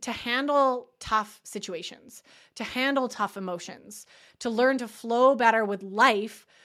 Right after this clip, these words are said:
without feeling that need to escape or cope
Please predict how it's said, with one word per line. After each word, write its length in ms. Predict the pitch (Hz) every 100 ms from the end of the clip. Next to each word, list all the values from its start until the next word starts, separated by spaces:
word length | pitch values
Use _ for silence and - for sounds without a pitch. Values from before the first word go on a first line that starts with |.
| _
without 460 | 226 233 262 294 285
feeling 420 | - 269 277 269
that 280 | 240 226 -
need 880 | 208 233 285 320 262 233 302 285 285 _ _ -
to 140 | 254
escape 400 | 240 240 220 214
or 60 | 220
cope 320 | 214 202 196